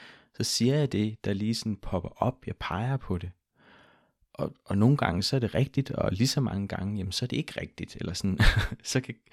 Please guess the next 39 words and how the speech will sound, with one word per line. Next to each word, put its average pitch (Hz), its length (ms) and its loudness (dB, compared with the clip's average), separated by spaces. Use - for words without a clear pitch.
så - 160 -4
kan 117 100 0
den 113 120 0
person, - 380 2
jeg 104 80 0
sidder - 200 2
med, - 140 2
ikke - 180 2
genkende 95 520 2
det, 95 80 0
jeg 90 140 0
siger. 92 340 -2
Men 101 160 4
det 104 100 0
sætter 98 260 2
altid - 480 -4
noget 98 420 -2
i - 160 -20
gang. 120 220 0
Og 95 120 0
så - 220 0
er 92 120 2
vi 123 120 -2
med 110 160 0
det, 101 220 -4
der 120 80 -2
sætter 104 400 -2
i 110 120 -10
gang. 139 240 -4
Giver 110 120 2
det 117 80 4
mening? 120 500 6
Altså 107 200 2
sådan, 113 260 6
det 110 160 6
er 120 40 10
ikke 120 140 4
så - 100 2
vigtigt, - 540 4